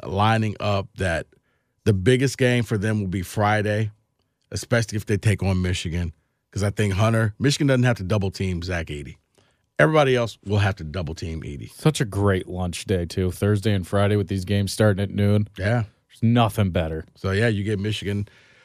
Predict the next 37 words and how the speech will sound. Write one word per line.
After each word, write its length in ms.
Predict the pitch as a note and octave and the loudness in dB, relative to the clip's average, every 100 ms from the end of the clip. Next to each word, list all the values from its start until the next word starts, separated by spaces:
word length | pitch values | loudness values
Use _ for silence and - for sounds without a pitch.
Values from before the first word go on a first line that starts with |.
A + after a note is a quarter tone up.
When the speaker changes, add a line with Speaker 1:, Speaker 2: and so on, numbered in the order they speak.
| _ - | _ 2
Speaker 1:
probably 420 | B2 C3 C3+ C#3 | 6 6 6 4
at 100 | B2+ | 6
noon 280 | C3+ C#3 B2+ | 6 4 4
both 240 | A2+ B2 | 4 2
times 400 | - C3 B2+ G#2+ - | 4 2 4 0 -2
if 240 | A#2+ A#2 A#2 | -2 0 0
it 100 | G#2 | -2
happens. 440 | F#2 D2+ D2+ D#2+ | -2 -4 -10 -8
So 300 | F#2+ F2 E2+ - _ - | -6 -4 -6 -10 _ 2
that's 320 | D#3+ F3+ - | 6 6 4
my 220 | E3 E3 | 4 4
prediction. 840 | D#3 C#3 D3 C#3+ - C#3+ C3 B2+ - _ _ - - - _ _ - | 4 2 4 2 4 6 8 6 4 _ _ -20 -20 -20 _ _ 6
We'll 120 | D#3 | 6
see 220 | - F3 | 6 4
what 200 | C#3+ A#2+ | 4 2
happens. 960 | G#2 E2 - E2+ G2 - - - - - | 0 -2 -6 -12 -14 -14 -16 -16 -18 -12
What, 160 | - B2 | 2 6
what 160 | B2+ B2 B2 | 6 6 4
you 40 | A2+ | 2
Speaker 2:
Um, 20 | |
Speaker 1:
got? 240 | F#2 C#2+ - | -2 -6 -4
Speaker 2:
my 220 | C#3+ D3 D#3 | 4 4 4
question 720 | - F#3+ G3+ - - F#3+ F#3 | 4 4 4 0 0 2 2
today, 760 | - F3 C3+ B2+ G#2+ G2 G#2 | 4 4 6 6 6 4 4
have 220 | B2 A2+ G#2+ | 4 2 2
you 120 | A#2 | 0
seen 500 | - C#3+ D3 D#3+ D#3+ | 0 2 4 4 2
the 80 | C3 | 4
Big 320 | B2 C3 A#2+ | 4 4 2
Ten, 320 | - A#2+ A#2 | 2 4 4
all 240 | G#2 G#2 | 4 2
Big 240 | G2+ G#2+ F#2 | 2 0 0
Ten 240 | C3+ A2 | 0 0
teams? 480 | - C#2 A1+ - - _ _ _ _ A2 | -2 -8 -8 -14 -18 _ _ _ _ 0
Speaker 1:
I 100 | A#2+ | 2
have 160 | A#2+ | 2
not. 600 | A2+ A#2 G#2 - - - | 2 2 0 -2 -12 -18